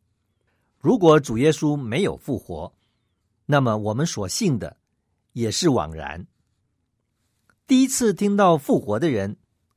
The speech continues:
可能需要经过一段时间才能够理解这么样奇妙的事情。他们的信心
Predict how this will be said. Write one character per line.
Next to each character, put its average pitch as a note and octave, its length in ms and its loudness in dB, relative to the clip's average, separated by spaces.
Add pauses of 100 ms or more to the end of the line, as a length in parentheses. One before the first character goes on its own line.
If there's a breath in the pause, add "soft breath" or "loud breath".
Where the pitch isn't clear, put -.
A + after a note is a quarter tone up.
(160)
可 C3+ 140 0
能 D3 140 0
需 E3 160 -2
要 D3+ 120 4
经 E3 220 -2
过 E3 120 4
一 E3 140 -2
段 F3 220 0
时 C#3 180 -6
间 E3 300 0 (480 soft breath)
才 E3+ 180 0
能 G3+ 140 0
够 G3+ 140 4
理 E3+ 200 0
解 G#2+ 320 -8 (240)
这 G3+ 100 0
么 E3 100 2
样 D3 160 0
奇 - 260 -6
妙 D3 180 -2
的 G2+ 100 -6
事 - 200 -6
情。 - 240 -16 (1400)
他 C3 180 -2
们 B2+ 80 -4
的 A2 80 -4
信 B2 260 -2
心 B2 280 -6